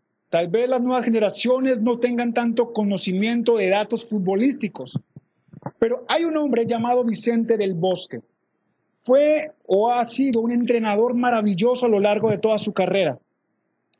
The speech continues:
Y esta persona comenzó desde muy abajo, incluso dirigiendo clubes que no eran para nada conocidos.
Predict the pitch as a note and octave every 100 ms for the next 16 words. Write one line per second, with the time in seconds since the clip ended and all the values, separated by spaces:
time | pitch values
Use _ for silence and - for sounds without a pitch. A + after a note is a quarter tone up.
0 | _ _ _ - C4+ - D#4+ C#4 - D#4
1 | C#4 A#3 A#3+ - B3 A#3+ A3+ - C4 C#4+
2 | D4 A#3+ F3+ G#3 A#3 C4 A#3+ G3 A#3+ A#3
3 | - C3+ - _ _ _ _ _ G3+ G3+
4 | A#3+ C#4+ C#4+ - A3+ A#3 A3+ - - _
5 | _ _ _ _ _ - B3 A#3+ C#4+ D4+
6 | D4 D4 D4 D4+ G#3+ A3 - A3 A3+ C#4
7 | C#4+ A#3+ A#3 A3+ B3+ B3+ A#3+ A3+ - A#3+
8 | D#3+ B2+